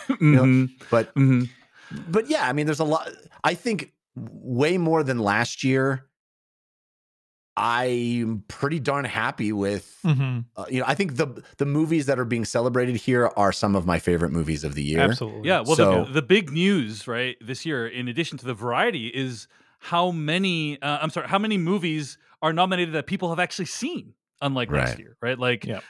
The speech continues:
Speaker 2: this year you got movies that have, ma-, many movies that have made over a hundred million dollars.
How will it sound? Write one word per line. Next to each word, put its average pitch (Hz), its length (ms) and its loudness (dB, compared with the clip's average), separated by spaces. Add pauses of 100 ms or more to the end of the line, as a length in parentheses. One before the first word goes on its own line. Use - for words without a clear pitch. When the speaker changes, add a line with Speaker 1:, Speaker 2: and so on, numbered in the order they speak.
Speaker 2:
this 185 160 0
year 240 80 4
you 190 100 2
got 147 280 2
movies 151 320 2
that 139 100 2
have, 123 80 0 (120)
ma-, 147 260 0
many 190 280 2
movies 170 280 4
that 147 100 2
have 131 60 0
made 131 160 4
over 123 180 0
a 110 40 0
hundred 139 220 -2
million 139 220 -2
dollars. 92 460 -10